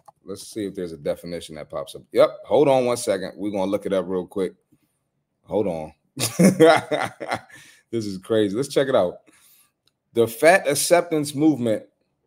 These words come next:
is a social movement which seeks to eliminate the social stigma of obesity from social attitudes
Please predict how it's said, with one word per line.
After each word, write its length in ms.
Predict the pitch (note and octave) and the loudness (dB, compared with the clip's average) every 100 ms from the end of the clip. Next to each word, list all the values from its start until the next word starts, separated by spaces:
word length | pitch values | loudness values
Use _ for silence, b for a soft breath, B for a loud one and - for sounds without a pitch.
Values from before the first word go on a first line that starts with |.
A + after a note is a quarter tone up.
| _ _ _ _ _ _ | _ _ _ _ _ _
is 160 | A2+ G2+ | -8 -6
a 40 | |
social 400 | G2+ E3 E3 E3 | -2 2 2 0
movement 460 | D3 D#3 B2+ A2 F2 | 0 2 0 -2 -2
which 240 | G#2+ G#2 | -4 -4
seeks 220 | - D#3+ - | -2 -2 -2
to 120 | C3+ | 0
eliminate 460 | B2+ C3 B2 A2+ G#2+ | 0 0 0 -2 -2
the 100 | F#2 | -6
social 380 | - C#3 C#3 B2+ | -2 -2 -2 -6
stigma 400 | - C3 A#2+ G#2+ | -4 -4 -2 -2
of 240 | D#2+ F#2+ | -2 -2
obesity 580 | F#2+ F2 B2 C3 G#2+ G#2+ | -4 -4 -6 -6 -6 -6
from 180 | G2 F2 | -6 -8
social 400 | - B2 A#2 E2 | -4 -4 -4 -2
attitudes 560 | A2 A2 - A2+ G#2+ | -2 -2 -6 -6 -6